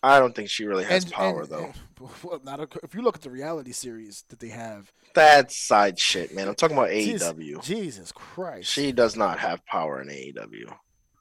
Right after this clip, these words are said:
Speaker 2: Who, Brandy?
Speaker 1: Yes.
Speaker 2: Hmm.
Speaker 1: She doesn't. Tony Khan's gone on there recently and said that he's pretty much taken all that power away from everybody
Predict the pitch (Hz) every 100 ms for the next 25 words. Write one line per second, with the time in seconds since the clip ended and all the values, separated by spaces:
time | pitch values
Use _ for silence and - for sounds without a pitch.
0 | _ _ _ _ _ _ _ _ _ _
1 | 151 120 135 170 233 269 _ _ _ _
2 | - - - - - _ _ _ _ _
3 | _ _ _ 139 170 165 127 - - -
4 | _ _ _ - 165 139 98 87 76 _
5 | _ _ _ _ _ - 311 339 294 285
6 | 196 180 233 247 196 220 247 233 220 196
7 | 196 233 214 208 208 208 190 - 214 214
8 | 151 131 143 175 196 - - 196 202 180
9 | 160 - - 165 156 131 151 147 139 -
10 | 143 143 127 127 120 110 107 101 92 90
11 | 95